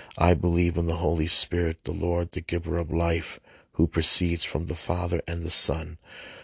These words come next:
who with the Father and the Son is adored and glorified. He has spoken through the prophets. I believe in one holy, Catholic, and Apostolic Church.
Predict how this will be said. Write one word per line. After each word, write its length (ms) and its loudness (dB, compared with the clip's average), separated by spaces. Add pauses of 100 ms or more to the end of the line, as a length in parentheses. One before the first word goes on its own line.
(120)
who 140 4
with 220 2
the 80 -2
Father 540 0
and 160 -2
the 40 -4
Son 400 2
is 160 -2
adored 360 -2
and 100 -6
glorified. 760 -6 (400)
He 180 4
has 180 4
spoken 480 2
through 200 -6
the 100 -8
prophets. 680 0 (360)
I 160 4
believe 420 0
in 140 -2
one 220 0
holy, 580 0
Catholic, 580 -4
and 80 -2
Apostolic 680 0
Church. 440 -2